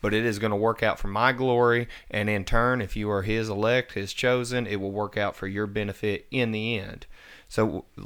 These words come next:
changing your perspective is a great thing, but J-, uh, God was showing Job he is in no place to question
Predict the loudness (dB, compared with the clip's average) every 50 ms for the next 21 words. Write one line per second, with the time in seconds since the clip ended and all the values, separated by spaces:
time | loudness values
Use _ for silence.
0 | -18 -6 0 4 6 6 6 4 4 2 0 2 2 0 2 4 4 4 4 4
1 | 2 -2 0 0 0 0 0 -2 -6 -8 -8 -4 0 2 2 2 2 0 -2 -2
2 | -2 -2 -2 -4 -4 -4 -8 -10 -2 0 0 0 0 0 -4 -4 -4 -6 -10 -16
3 | -20 -20 _ -2 2 6 8 8 8 6 4 2 4 4 4 4 4 4 4 2
4 | 2 4 4 2 2 2 0 0 -2 -2 2 4 4 4 4 4 4 4 6 4
5 | 4 2 0 -4 -8 -10 -2 2 6 6 6 6 4 0 -4 -6 -8 -8 -8